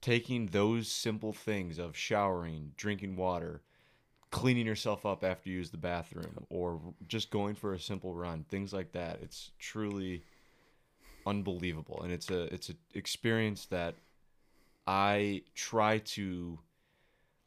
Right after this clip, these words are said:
Speaker 1: I don't wanna say I try and put myself in that position, but I try and understand the fact that I, I have it great.
Speaker 2: Yeah.
Speaker 1: I,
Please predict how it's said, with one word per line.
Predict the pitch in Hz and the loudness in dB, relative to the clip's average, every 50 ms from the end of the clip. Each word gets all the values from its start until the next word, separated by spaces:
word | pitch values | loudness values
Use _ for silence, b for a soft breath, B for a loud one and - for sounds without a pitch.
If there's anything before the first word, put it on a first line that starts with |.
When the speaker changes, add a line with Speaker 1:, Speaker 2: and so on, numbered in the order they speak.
| _ _ _ _ _ _ | _ _ _ _ _ _
Speaker 1:
I | - | 2
don't | 127 123 | 4 6
wanna | 117 104 | 6 4
say | - - 110 101 | 6 6 6 6
I | |
try | 95 - - 107 101 | 6 6 4 4 4
and | 92 - - | 4 2 0
put | - 131 - | -2 -2 -2
myself | 120 117 107 95 - - 101 92 - - | 0 0 -2 0 0 2 0 2 2 2
in | 101 | 2
that | 95 92 - | 2 2 2
position, | - 98 82 87 92 85 - - 92 90 | 0 -2 0 2 2 2 2 0 0 0
but | 78 87 87 | 0 2 2
I | 90 92 | 2 2
try | 90 - - - 107 101 101 101 | 0 0 2 4 6 6 6 4
and | 95 92 90 87 85 | 4 0 -2 -2 -4
understand | - 90 90 87 85 82 - - - 92 90 90 85 82 | -4 -2 -2 -2 -2 -4 -4 -4 -2 0 0 0 -2 -2
the | 80 78 | -6 -8
fact | - - 85 82 80 - | -8 -6 -6 -6 -6 -8
that | - 82 80 80 80 - _ _ _ _ _ _ _ _ _ _ _ _ _ _ _ _ - | -8 -6 -6 -6 -8 -10 _ _ _ _ _ _ _ _ _ _ _ _ _ _ _ _ -4
I, | 85 85 - - | -2 -2 0 0
I | 78 95 101 | 0 2 2
have | 95 101 90 87 85 82 | 2 2 2 2 0 0
it | 87 - - 85 | -4 -6 -8 -6
great. | - 104 95 87 82 - _ _ _ _ - - - - - - _ _ _ - - | -2 -2 0 0 -2 -6 _ _ _ _ -20 -20 -20 -20 -20 -20 _ _ _ -10 -2
Speaker 2:
Yeah. | 135 131 123 113 - - - - - - _ _ _ _ _ _ _ - | 0 0 0 0 -4 -10 -20 -20 -20 -20 _ _ _ _ _ _ _ -8
Speaker 1:
I, | 90 92 - | -6 -6 -6